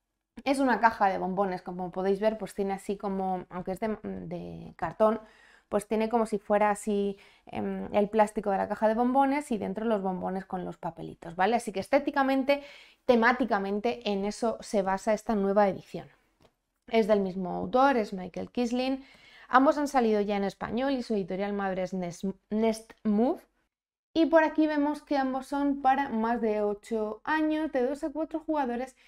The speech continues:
y de treinta a cuarenta y cinco minutos. Ahora veremos el porqué de esto, pero vaya, básicamente es que las reglas no van a cambiar. Vamos a ver el interior.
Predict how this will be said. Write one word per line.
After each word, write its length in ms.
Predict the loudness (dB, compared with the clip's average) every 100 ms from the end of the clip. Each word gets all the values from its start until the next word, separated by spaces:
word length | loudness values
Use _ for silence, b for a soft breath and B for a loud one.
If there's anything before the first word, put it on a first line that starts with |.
| b -2
y 80 | 2
de 100 | 2
treinta 320 | 0 0 0
a 60 |
cuarenta 240 | -2 -4 -6
y 40 |
cinco 280 | -4 -4 -2
minutos. 480 | -4 -6 -6 -2 2
Ahora 140 | 4
veremos 380 | 4 2 2 -2 B B B
el 180 | 4 6
porqué 300 | 2 2 2
de 120 | 2
esto, 240 | 2 -2
pero 200 | -2 -2
vaya, 320 | 2 2 2 2
básicamente 720 | 4 4 2 -2 -2 -4 -4
es 100 | -4
que 120 | -4
las 200 | -4 -2
reglas 460 | 0 0 0 -4 b b b b
no 160 | 2 4
van 200 | 4 2
a 100 | 0
cambiar. 400 | -4 -4 -4 -6 _ -20 _ _ _ _ -20 _ _
Vamos 260 | 4 4 4
a 60 |
ver 140 | 2 2
el 100 | -2
interior. 280 | -10 -14